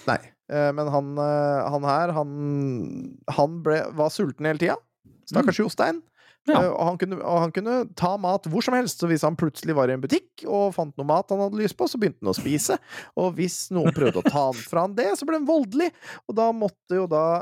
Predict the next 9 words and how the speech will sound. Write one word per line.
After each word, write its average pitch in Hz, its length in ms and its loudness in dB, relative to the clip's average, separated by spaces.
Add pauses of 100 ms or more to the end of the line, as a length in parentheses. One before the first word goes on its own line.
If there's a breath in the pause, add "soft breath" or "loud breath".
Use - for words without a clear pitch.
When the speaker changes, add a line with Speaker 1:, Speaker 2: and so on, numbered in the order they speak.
(100)
Speaker 1:
eh, 165 720 0
kommunen 254 460 -2 (100)
inn 208 380 2 (160)
med 147 500 0 (160)
vakthold. 101 640 -2
Dette 98 160 2
er 90 80 2
også - 160 -6
Stavanger 135 480 0